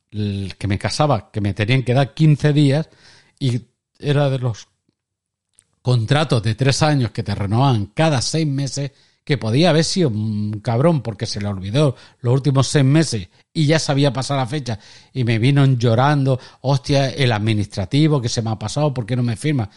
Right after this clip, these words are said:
Y yo le hubiese dicho, "No, no, yo ya doy por hecho que soy fijo", ¿no? Pero bueno, eh, yo le firmé, yo no quería movida, le firmé. Pero los cabrones, como me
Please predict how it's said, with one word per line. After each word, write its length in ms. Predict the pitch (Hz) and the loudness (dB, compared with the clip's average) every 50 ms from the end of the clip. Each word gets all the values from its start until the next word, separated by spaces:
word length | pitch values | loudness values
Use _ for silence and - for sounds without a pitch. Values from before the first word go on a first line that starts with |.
| - - _ _ _ | -20 -20 _ _ _
Y 80 | - | -4
yo 80 | 107 107 | -2 0
le 80 | 117 117 | 0 2
hubiese 280 | 120 127 120 131 123 | 0 0 0 0 0
dicho, 240 | 113 113 - - 101 | 0 -2 -4 -4 -4
"No, 120 | 98 113 | -2 -2
no, 240 | 117 117 127 139 135 | -2 0 0 0 0
yo 140 | 113 101 107 | -2 -2 -2
ya 140 | 107 110 117 | -2 -2 -2
doy 160 | 113 120 123 | -2 -2 -2
por 180 | 110 - 127 113 | -2 -2 -4 -2
hecho 220 | 123 123 - 156 | -2 -2 -2 -4
que 80 | 131 135 | -4 -4
soy 140 | - - 104 | -6 -6 -8
fijo", 340 | 101 - 127 113 - 98 87 | -6 -6 -8 -8 -8 -10 -12
¿no? 160 | - 139 - _ _ _ _ _ _ _ _ _ | -12 -12 -16 _ _ _ _ _ _ _ _ _
Pero 160 | - 120 127 | -4 0 2
bueno, 240 | 135 147 127 110 95 - _ _ _ _ _ _ _ _ _ _ _ | 2 2 2 0 -4 -8 _ _ _ _ _ _ _ _ _ _ _
eh, 380 | - 117 117 113 113 110 107 110 | -16 -12 -10 -8 -6 -6 -4 -2
yo 120 | 107 123 120 | 0 0 0
le 100 | 104 104 | 0 -2
firmé, 400 | - - 104 87 90 95 92 95 | -4 -4 -4 -4 -4 -4 -4 -4
yo 120 | 95 104 98 | -4 -4 -4
no 380 | 98 101 98 92 92 95 95 - | -4 -4 -6 -6 -8 -10 -10 -8
quería 540 | 110 107 107 104 101 101 98 98 98 101 | -6 -4 -4 -4 -4 -4 -4 -4 -4 -4
movida, 500 | 101 101 101 101 107 127 127 123 123 123 | -4 -4 -4 -2 -2 -2 0 0 -2 -2
le 160 | 110 90 95 90 | -4 -4 -8 -10
firmé. 360 | - - 101 92 101 104 101 | -8 -8 -8 -6 -6 -6 -6
Pero 220 | - 120 113 117 | -6 -4 -4 -2
los 160 | 113 107 - | -2 -4 -6
cabrones, 500 | - - 101 104 131 160 165 147 113 98 | -6 -6 -4 -2 0 0 2 0 0 -2
como 240 | - - 101 92 95 | -4 -8 -8 -6 -6
me 400 | 95 92 98 95 85 - - 92 | -4 -4 -4 -6 -6 -10 -16 -20